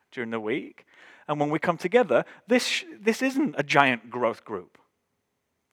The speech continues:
This is when we come together. This is a church service. This is our gathering, our assembly, our own meeting,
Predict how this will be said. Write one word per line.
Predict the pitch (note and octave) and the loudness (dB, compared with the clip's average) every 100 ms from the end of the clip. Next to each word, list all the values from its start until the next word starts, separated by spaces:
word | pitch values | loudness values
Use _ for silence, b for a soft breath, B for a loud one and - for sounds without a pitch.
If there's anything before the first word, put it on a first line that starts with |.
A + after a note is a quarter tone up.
| - | -10
This | F3 D#3+ | -8 -8
is | D#3+ | -6
when | E3+ D3+ | -4 0
we | D#3 | 0
come | - E3+ | 2 0
together. | - G3 A3+ D#3 | 0 2 4 4
This | A#2+ | 0
is | C3+ | -2
a | |
church | - A3+ A3+ - - | 0 2 2 0 -4
service. | F3+ C#3 G#2+ G#2+ | 2 4 4 -2
This | B2 | -2
is | C3 | 4
our | C#3 | 4
gathering, | D#3 G3 G#3 G3 D3+ | 4 2 2 2 2
our | A#2+ B2 | 2 0
assembly, | C#3 - G#3 G3+ E3+ B2+ | -2 0 -2 -2 -2 4
our | A#2 C3 D3+ | 4 6 2
own | D#3+ E3+ | 0 -2
meeting, | F#3 G#3+ - - G2+ | 0 0 -2 -8 -10